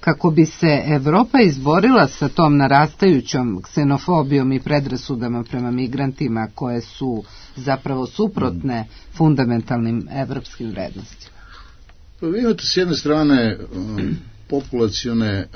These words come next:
Speaker 2: procese koji se u Evropi dešavaju, gde je Evropa jedan od, ako ne jedini, ono, jedan od, e, retkih kontinenata gde se broj stanovništva smanjuje iz godine u godinu i gde su neke prognoze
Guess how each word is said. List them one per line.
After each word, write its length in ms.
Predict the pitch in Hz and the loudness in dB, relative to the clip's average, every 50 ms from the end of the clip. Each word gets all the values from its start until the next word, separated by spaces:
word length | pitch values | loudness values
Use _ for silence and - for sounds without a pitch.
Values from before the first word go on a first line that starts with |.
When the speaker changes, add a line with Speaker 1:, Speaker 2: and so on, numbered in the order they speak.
| 98 101 98 92 90 87 - - | -4 -2 -2 -2 -4 -6 -8 -6
Speaker 2:
procese 720 | 107 113 117 113 - - 123 110 - - - 110 101 95 85 - | -2 -2 -2 -2 -4 -6 -6 -6 -6 -6 -4 -4 -4 -4 -4 -6
koji 180 | - 101 95 | -4 -4 -4
se 180 | 95 - - 107 | -4 -4 -4 -4
u 60 | 98 | -2
Evropi 340 | 101 107 110 110 101 - 104 | -2 0 -2 -2 -2 -4 -6
dešavaju, 580 | 92 95 95 - - 104 101 113 113 107 101 95 | -4 -4 -6 -6 -6 -4 -2 -2 -2 -2 -2 -2
gde 100 | 98 101 | -2 -2
je 60 | 101 | -2
Evropa 400 | 98 95 110 113 104 - 110 104 | 0 0 -2 -4 -4 -4 -4 -4
jedan 400 | 104 107 107 107 110 101 98 98 | -2 -2 -2 -2 -2 -2 -2 -2
od, 160 | 95 92 90 90 - - - - - - - - - - - - | -2 -4 -6 -8 -12 -16 -18 -18 -18 -20 -20 -20 -20 -20 -16 -14
ako 220 | 92 85 - 113 | -14 -12 -10 -8
ne 200 | 107 107 104 101 | -6 -6 -4 -2
jedini, 580 | 101 104 107 107 110 120 120 117 113 101 98 98 - - - - - - - - - - - - - | -2 -2 -2 -2 -4 -4 -2 -2 -2 -2 -4 -6 -8 -14 -20 -20 -20 -20 -20 -20 -20 -20 -20 -16 -10
ono, 200 | - 104 101 101 | -8 -6 -4 -2
jedan 420 | 101 101 110 110 107 107 104 101 98 | -2 0 0 -2 -2 -2 -4 -2 -2
od, 280 | 95 92 85 85 - | -4 -4 -6 -4 -4
e, 40 | 98 98 98 92 90 90 82 73 78 92 | -2 -2 -2 -2 -2 -4 -4 -6 -6 -4
retkih 420 | 101 110 113 104 - - 113 104 | -2 -2 -2 -4 -6 -6 -8 -8
kontinenata 720 | 98 - 107 98 92 - 104 107 107 107 101 92 - - 101 | -6 -6 -6 -6 -6 -6 -4 -4 -2 -2 -4 -4 -4 -6 -6
gde 140 | 92 90 90 | -6 -6 -8
se 160 | - - 101 | -8 -6 -6
broj 240 | 92 98 107 104 95 | -4 -2 -2 -4 -4
stanovništva 800 | - - 98 98 98 98 98 95 - - - 98 92 92 90 87 | -4 -6 -6 -4 -2 -2 -4 -4 -6 -6 -6 -4 -4 -2 -4 -6
smanjuje 600 | - - 101 98 92 95 98 95 92 90 85 85 | -8 -8 -6 -4 -4 -2 -2 -2 -2 -2 -4 -4
iz 100 | 85 85 | -6 -6
godine 400 | 90 - 98 92 92 90 87 85 | -6 -6 -6 -4 -4 -4 -6 -6
u 80 | 82 80 | -6 -6
godinu 480 | 82 85 82 85 92 107 127 139 139 139 - - - - - - - - - - | -8 -8 -6 -6 -4 -4 -4 -4 -4 -6 -14 -20 -20 -20 -20 -20 -20 -18 -12 -8
i 60 | - 107 | -6 -4
gde 160 | 98 104 101 | -4 -4 -6
su 140 | - - 113 | -4 -4 -4
neke 260 | 113 110 98 117 107 | -4 -4 -4 -4 -6
prognoze 840 | 98 104 104 98 104 107 107 110 104 90 95 107 104 101 98 98 | -6 -6 -8 -6 -4 -4 -4 -4 -4 -4 -4 -2 -2 0 0 -2